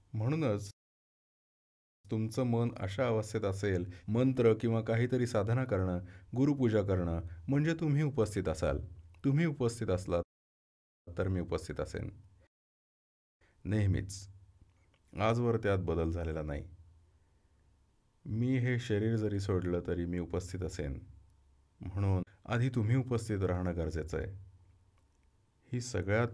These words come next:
महत्त्वाची गोष्ट आहे. माझ्या उपस्थितीचा प्रश्न नाही आहे, तुमची उपस्थिती महत्त्वाची आहे. कोणी दुसरा कसा काय हजर म्हणू शकेल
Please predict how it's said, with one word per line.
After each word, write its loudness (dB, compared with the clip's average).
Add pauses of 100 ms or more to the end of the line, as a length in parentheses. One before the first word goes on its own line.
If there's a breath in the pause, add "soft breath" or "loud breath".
महत्त्वाची -2
गोष्ट -8
आहे. -8 (580)
माझ्या -4
उपस्थितीचा -6
प्रश्न -10
नाही -4
आहे, -10 (600 soft breath)
तुमची -4
उपस्थिती -6
महत्त्वाची -4
आहे. -8 (2500)
कोणी -2
दुसरा 0
कसा -2
काय 0
हजर 0
म्हणू 0
शकेल -8